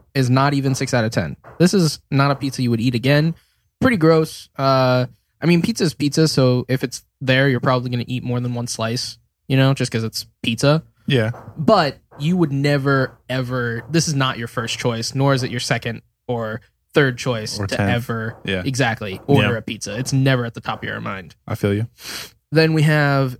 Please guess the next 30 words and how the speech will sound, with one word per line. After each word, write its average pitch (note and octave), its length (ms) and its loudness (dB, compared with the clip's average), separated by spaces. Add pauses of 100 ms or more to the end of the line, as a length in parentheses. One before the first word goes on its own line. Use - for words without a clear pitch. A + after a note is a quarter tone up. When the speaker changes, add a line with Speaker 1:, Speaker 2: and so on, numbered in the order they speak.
Speaker 1:
a B2 280 0
six - 280 -2
out D3 100 2
of B2 60 -4
ten, C3 340 -2
which - 300 -2
there's B3+ 180 4
nothing D#4+ 300 0
wrong D3+ 540 2
about G#3 220 0
this A3 120 -4
pizza, - 560 -2
and D3 140 -4
there's D3+ 260 0 (100)
also G#3 240 0
nothing F3+ 340 2
great C3+ 280 2
about A2+ 180 -4
this - 140 -8
pizza. A2+ 300 -6
It's D3 120 -2
just G#3+ 260 0
pizza. - 520 -8
Like, - 80 4
it, - 40 6
Speaker 3:
Pedestrian. A2+ 480 2
Speaker 1:
you C#3+ 140 -2
know, C3 100 2 (280)
Speaker 2:
Yeah. C3+ 80 -2
Speaker 1:
it's, - 340 -6